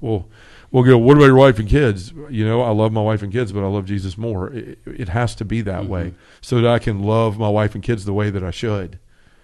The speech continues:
Speaker 1: And so, you know, folks, this is such an important part of our faith. It has to become your own at some point. And the way it becomes your own is by pouring into it, by working at it like everything else, right? I,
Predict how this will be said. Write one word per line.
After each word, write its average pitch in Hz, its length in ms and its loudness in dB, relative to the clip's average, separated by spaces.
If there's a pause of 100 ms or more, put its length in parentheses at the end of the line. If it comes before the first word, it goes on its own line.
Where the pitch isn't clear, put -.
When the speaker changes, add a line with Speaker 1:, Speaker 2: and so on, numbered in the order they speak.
(560)
Speaker 1:
And 127 160 0
so, 127 560 8 (480)
you 127 140 2
know, 107 440 2
folks, 143 520 4 (420)
this 131 180 2
is 170 120 2
such 143 260 2
an 143 60 -2
important 117 400 2
part 120 160 4
of 104 80 0
our 101 100 2
faith. 101 460 -2
It 120 180 -4
has 131 300 2
to - 80 -10
become 120 320 -2
your 107 120 0
own 110 200 -2
at 104 100 -8
some 95 220 -8
point. 120 360 -6 (500)
And 120 160 -2
the 117 60 2
way 127 180 8
it 120 80 2
becomes 120 320 -2
your 110 100 2
own 101 220 0
is 98 100 -4
by 104 140 -2
pouring 110 340 -4
into 117 220 -4
it, 104 40 -4
by 101 120 -2
working 110 420 -2
at 98 160 -4
it 101 80 -6
like 104 180 -6
everything 104 400 -4
else, 101 340 -4
right? 98 280 -2
I, 104 260 -4